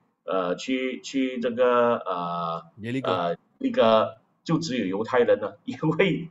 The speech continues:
Speaker 1: 都没有非犹太人住在那边的，住在那边会给人家排斥的。
Speaker 2: 嗯。
Speaker 1: <coughs>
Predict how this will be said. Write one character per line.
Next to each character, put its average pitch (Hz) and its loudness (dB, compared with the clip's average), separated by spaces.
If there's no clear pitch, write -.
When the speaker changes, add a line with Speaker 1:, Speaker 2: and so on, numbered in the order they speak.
Speaker 1:
都 - 4
没 147 2
有 156 4
非 139 0
犹 117 0
太 147 6
人 117 0
住 135 -4
在 120 0
那 131 4
边 - -4
的， 107 -8
住 170 -4
在 165 -4
那 170 4
边 135 2
会 143 0
给 104 -4
人 104 -2
家 110 0
排 90 -4
斥 - -14
的。 - -2
Speaker 2:
嗯。 92 -20
Speaker 1:
<coughs> 127 0